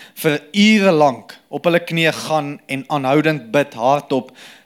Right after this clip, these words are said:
totdat daai son opkom en hulle kan heeltyd. Ek het dit al getraai en ek het lekker verder geslaap op my knieë.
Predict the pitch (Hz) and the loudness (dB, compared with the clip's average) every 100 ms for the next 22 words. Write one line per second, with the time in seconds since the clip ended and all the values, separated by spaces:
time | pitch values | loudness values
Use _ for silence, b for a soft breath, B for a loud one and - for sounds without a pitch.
0 | _ 165 165 143 139 139 - 151 139 147 | _ 2 4 4 4 2 -2 -4 -2 -6
1 | - 147 135 127 123 135 131 123 113 131 | -6 -6 -6 -4 -2 -2 -4 -8 -4 -4
2 | 135 113 - B B 165 170 170 160 147 | -4 -6 -16 B B -2 -2 0 0 2
3 | 139 - - 135 127 117 120 127 113 123 | 0 -2 -4 0 0 0 -6 -6 -8 -6
4 | 127 - 120 113 104 - 117 104 107 - | -8 -6 -4 -4 -8 -10 -6 -6 -8 -10
5 | 107 - 101 | -10 -10 -12